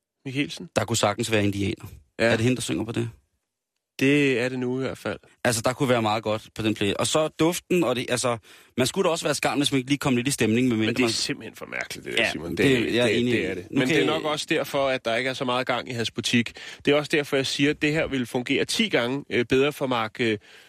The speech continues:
Speaker 1: Stuckenboom, hvis han, øh, lavede det som et,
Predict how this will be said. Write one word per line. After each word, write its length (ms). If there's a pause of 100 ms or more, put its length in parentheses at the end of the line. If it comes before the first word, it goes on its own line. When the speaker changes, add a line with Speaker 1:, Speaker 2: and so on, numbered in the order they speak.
(460)
Speaker 1:
Stuckenboom, 760
hvis 360
han, 340
øh, 420
lavede 320
det 100
som 200
et, 140